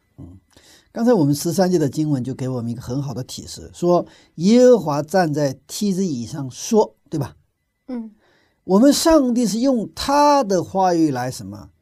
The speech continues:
Speaker 1: 寻找我们。当耶稣基督升天之后，其实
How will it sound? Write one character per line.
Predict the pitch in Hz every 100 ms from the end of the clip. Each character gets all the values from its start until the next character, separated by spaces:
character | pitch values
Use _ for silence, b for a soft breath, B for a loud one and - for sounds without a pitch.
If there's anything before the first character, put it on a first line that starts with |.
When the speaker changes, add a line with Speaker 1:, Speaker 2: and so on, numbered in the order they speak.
| _ _
Speaker 1:
寻 | - 156 147
找 | 143 101
我 |
们。 | 98 - _ _ _ _ _ _
当 | 240 220
耶 | 277
稣 | 311 302 302
基 | 202 240
督 | 240
升 | - - 254
天 | 226 233
之 | 208 233
后， | 208 - _ _ _ _ _ _ _ _ _
其 | - 254
实 | - 175 190 -